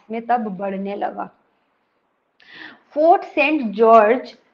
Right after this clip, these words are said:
यहाँ पे सिर्फ white लोग रहते थे। यहाँ पे ये देखा गया कि जो culture और religion के base पे ही determine किया जाता था कि कौन इस fort में रहेगा।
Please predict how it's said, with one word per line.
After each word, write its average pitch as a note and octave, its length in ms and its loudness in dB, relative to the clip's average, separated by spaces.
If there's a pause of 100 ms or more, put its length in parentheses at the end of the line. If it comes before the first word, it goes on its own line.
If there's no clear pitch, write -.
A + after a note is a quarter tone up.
(180)
यहाँ B3+ 360 0
पे D#4+ 100 -2
सिर्फ C#4+ 360 -2
white A3+ 440 0
लोग A3+ 280 -2
रहते F#3 420 -6
थे। G3 120 -12 (800)
यहाँ A3+ 200 -8
पे D4 60 -10
ये C#4 120 -8
देखा B3 260 -4
गया A3+ 220 -4
कि B3 140 -10
जो C4+ 120 -8
culture B3 480 -10
और C4 100 -8
religion A3+ 460 -6
के A#3 100 -8
base A3 360 -8
पे A#3 60 -12
ही A#3 120 -8
determine A#3 520 -8
किया A3 160 -4
जाता G3 280 -6
था A3 140 -4
कि A3+ 160 -12
कौन A#3+ 380 -10
इस A#3 260 -14
fort G#3 220 -8
में A3+ 140 -6
रहेगा। G3+ 440 -6